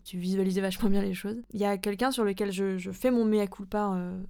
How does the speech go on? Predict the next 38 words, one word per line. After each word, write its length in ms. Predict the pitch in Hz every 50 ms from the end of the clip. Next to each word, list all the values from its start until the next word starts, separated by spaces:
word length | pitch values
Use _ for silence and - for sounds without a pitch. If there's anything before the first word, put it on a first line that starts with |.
| - -
c'est, 300 | - - 202 196 196 190
c'est 340 | 185 - - 185 180 185
sur 180 | - - 196 180
ces 420 | - - 190 180 180 175 175 180 175
dix 220 | 190 190 175 190 190
dernières 260 | 202 196 196 185 185
années. 320 | 190 190 190 196 233 262 -
C'est 160 | - - 208 185
Jean-Jacques 320 | 190 196 196 214 220 208
Goldman, 480 | 202 214 202 196 196 202 214 226 220 214
parce 160 | 208 185 185
que 40 | 208
mon 180 | 208 208 202
père 180 | 185 220 226 214
d-, 80 | 202
le 160 | 196 196 202 196
détestait. 540 | 190 202 202 202 185 - 202 202 214 233 262 - 214 - - - 208
<laughs> 320 | - - 214 214 - - -
J'ai 140 | 220 233
grandi 260 | 214 226 233 233 226 254
avec 220 | 233 220 220 -
l'idée 200 | 226 202 220 226
que 60 | 226
c'était 260 | - 214 185 202 202
nul. 300 | 190 190 202 226 269 254 - -
Et 480 | 214 202 202 196 196 190 190 190 190 190
en 100 | 190 185
fait, 320 | - - 214 202 208 -
euh, 460 | 196 190 185 185 180 180 180 180 180 180 180 180 180 -
quand 100 | - 202
tu 140 | 185 190 190
commences 320 | - 202 196 202 190 -
à, 60 | 208 190 190 -
à 140 | - 196 190
écrire 260 | 190 190 - - 208
de 40 | 196
la 100 | 196 196
musique, 280 | 190 185 185 190 208